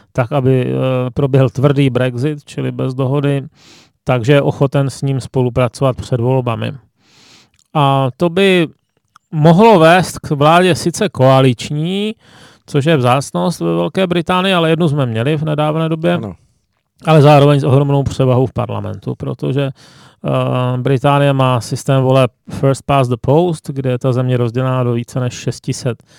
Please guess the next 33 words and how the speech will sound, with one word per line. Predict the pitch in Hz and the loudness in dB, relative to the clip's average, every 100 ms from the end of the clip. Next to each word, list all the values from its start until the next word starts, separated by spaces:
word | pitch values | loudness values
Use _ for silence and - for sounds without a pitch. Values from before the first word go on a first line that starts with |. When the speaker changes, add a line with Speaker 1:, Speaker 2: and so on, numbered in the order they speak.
| _ - _ - | _ -20 _ -4
Speaker 1:
okrsků | 151 185 165 - 165 156 | 0 2 0 0 0 0
a | |
v | 143 | 2
každém | 175 165 190 180 | 2 4 4 2
z | 135 | 2
nich | 156 147 | 2 2
vyhraje | 139 135 151 143 | 2 2 2 0
to | 147 | -2
prezidentské, | 131 135 139 139 135 - 147 | -2 0 0 -2 -4 -4 -2
eh, | 143 135 131 135 127 123 | 0 -2 -4 -4 -2 0
místo | 120 123 - 139 | -2 -4 -4 -4
ten, | - 127 | -2 -2
kdo | 123 127 | 0 0
dostane | 127 - - 139 | 0 -2 -2 -2
absolutně | 123 - 139 123 135 | -2 0 0 0 0
nejvíc | 127 127 | 0 0
hlasů | 120 127 - 123 | 0 -2 -4 -6
v | 123 123 | 0 2
jednom | 135 127 123 | 2 0 -4
kole. | 131 117 113 - - _ - - - _ _ 160 | -2 -2 -4 -12 -20 _ -20 -20 -20 _ _ -4
A | 139 | -2
to | 143 | 0
znamená, | 151 165 165 170 170 170 | 2 2 4 4 4 4
že | 175 | 2
dejme | 160 156 156 | 2 0 -2
tomu, | 170 165 160 135 127 - 165 131 123 - - - 170 | -2 -2 -2 -4 -8 -14 -14 -14 -14 -20 -20 -10 -2
no, | 151 139 | 0 2
Toryové | - 180 175 175 160 | 2 4 4 4 2
jsou | 180 151 131 131 147 131 | 0 -2 -4 -4 -4 0
nejsilnější | 160 160 170 160 160 - 175 | 0 0 0 0 -2 -2 -4
zdaleka | 127 139 151 160 147 | 0 0 0 -2 -2
v | 123 120 113 | -2 -4 -4
Anglii, | 131 143 156 170 160 | -4 -4 0 0 -2